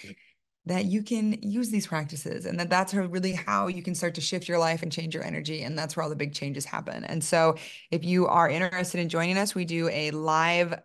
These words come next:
Speaker 2: uh, we call it H P S Live. It's like our monthly mindfulness class, um, where we go over everything. I lead guided meditation. Bruce does a whole deep discussion, and there's a ton of different classes. So we hope to see you there. The code is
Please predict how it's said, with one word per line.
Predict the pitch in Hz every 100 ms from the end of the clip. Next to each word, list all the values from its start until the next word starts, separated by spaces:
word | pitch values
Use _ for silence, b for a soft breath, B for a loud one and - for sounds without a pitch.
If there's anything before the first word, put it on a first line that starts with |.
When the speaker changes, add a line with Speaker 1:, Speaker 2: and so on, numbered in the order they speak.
| _ _
Speaker 2:
uh, | 170 156 151
we |
call | 165 165
it | -
H | 170 -
P | 165
S | 156
Live. | 151 156 165
It's | 165
like | 156
our | 151
monthly | 151 160 160
mindfulness | 151 160 160 165 165 -
class, | 175 165 170 - B B B _
um, | 160 160
where | 160 160
we |
go | 151 160
over | 185 190
everything. | 180 180 180 180 175
I | 87
lead | 160 156
guided | 160 160
meditation. | 156 156 180 170 165 170 165 165
Bruce | 160 160
does | 170
a | 156
whole | 151 160 156 -
deep | 165 160
discussion, | 151 - 160 147 160 156 147
and | - 156 151
there's | 147
a | 147
ton | - 185
of | 180
different | 175 165
classes. | 160 151 151 156 151 147
So | - 151 139
we | 147
hope | 143 - 220 240 247
to | 214
see | - 185
you | 175
there. | 180 180 180
The | 170
code | 175 160
is | 156